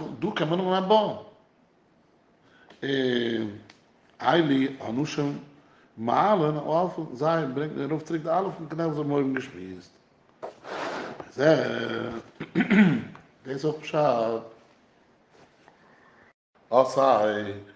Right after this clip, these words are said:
זע, אין דער רמז פון דער אלע בית, ביי זיט. אלע בית, גימל דלת. גימל דלת, דו שמע ווארע.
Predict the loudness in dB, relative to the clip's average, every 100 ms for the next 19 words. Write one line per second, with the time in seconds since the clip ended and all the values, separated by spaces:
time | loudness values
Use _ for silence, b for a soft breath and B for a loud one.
0 | _ _ -10 -2 0 2 0 -2 -4 -2
1 | -2 -2 -2 0 -2 -8 -10 -4 0 0
2 | 0 0 -2 -6 -16 -20 _ -20 -6 -4
3 | -4 -6 -10 -18 -20 _ _ B B B
4 | B B B 4 6 6 4 4 6 6
5 | 2 -4 -10 -6 -4 -2 -2 -4 -8 -12
6 | -20 -20 _ _ B B -16 2 4 4
7 | 6 6 4 -2 -6 -8 -4 0 0 -2
8 | -6